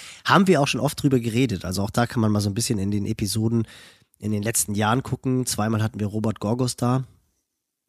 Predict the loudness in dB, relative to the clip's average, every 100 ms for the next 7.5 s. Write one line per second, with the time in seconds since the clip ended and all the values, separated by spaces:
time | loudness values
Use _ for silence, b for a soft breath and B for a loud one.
0 | _ -2 0 2 0 0 0 0 -2 -4
1 | -4 0 0 0 -2 -2 -2 -2 -4 -2
2 | -2 -2 -4 0 0 2 2 2 0 -2
3 | -6 -6 -4 -4 0 2 2 B B B
4 | B -4 -2 -2 -4 -2 -2 -2 -4 -4
5 | -2 -2 2 2 2 2 0 0 -4 -2
6 | -2 -2 -2 -4 -4 -4 -4 -6 -6 -4
7 | -4 -4 -2 -2 -2